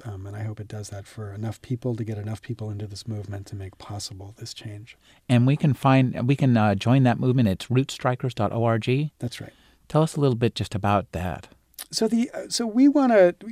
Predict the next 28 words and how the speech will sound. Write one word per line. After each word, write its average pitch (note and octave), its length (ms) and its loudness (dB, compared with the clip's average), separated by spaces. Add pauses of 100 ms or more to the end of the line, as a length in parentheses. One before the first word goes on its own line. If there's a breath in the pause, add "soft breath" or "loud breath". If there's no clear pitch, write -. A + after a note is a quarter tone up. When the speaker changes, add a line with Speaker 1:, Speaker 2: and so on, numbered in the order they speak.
(120)
Speaker 1:
Root B3+ 160 2
Strikers F#3 340 4
is D#3 80 4
actually E3 320 6
part D3+ 260 4
of C3 80 4
a C3 60 4
much C3+ 260 4
bigger D3+ 280 6
organization B2 680 2
now A2+ 240 0
that A#2 160 -4
is B2 80 -6
gonna C#3+ 220 0
make B2 300 2
this C3+ 220 0
reform A#2 460 -2
central. A2+ 600 -4
But C#3+ 200 -2
Root G#3+ 220 2
Strikers' D3 440 2
job A2+ 420 -2 (480 soft breath)
is C#3 140 -2
to B2+ 120 -10
try F3+ 280 -2
to E3+ 100 4
help C#3 340 0 (220)
people, A#2+ 500 -2